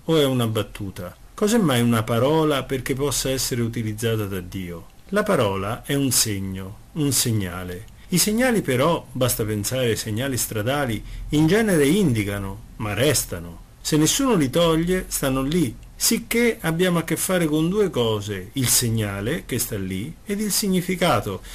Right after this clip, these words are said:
che sta da qualche altra parte e che, tra l'altro, spesso neppure si vede. Se Dio lasciasse cose come i segnali stradali, sarebbe un bel problema.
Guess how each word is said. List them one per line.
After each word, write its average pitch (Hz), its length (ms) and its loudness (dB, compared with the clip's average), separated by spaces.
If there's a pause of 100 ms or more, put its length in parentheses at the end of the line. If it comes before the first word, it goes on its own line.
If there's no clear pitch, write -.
(160)
che 156 120 2
sta 196 160 0
da 170 120 2
qualche 123 320 0
altra 170 280 0
parte 120 360 0
e 127 80 -2
che, 98 200 -4
tra 160 180 0
l'altro, 107 480 -2
spesso 160 540 -2
neppure 120 440 -4
si - 180 -6
vede. 82 400 -12 (500)
Se 160 260 2
Dio 226 300 2
lasciasse 160 880 0 (140)
cose 165 480 2
come 143 240 -2
i 120 40 0
segnali 123 440 -2
stradali, 117 680 -6 (200)
sarebbe 180 400 2
un 160 120 4
bel 151 220 4
problema. 95 640 -6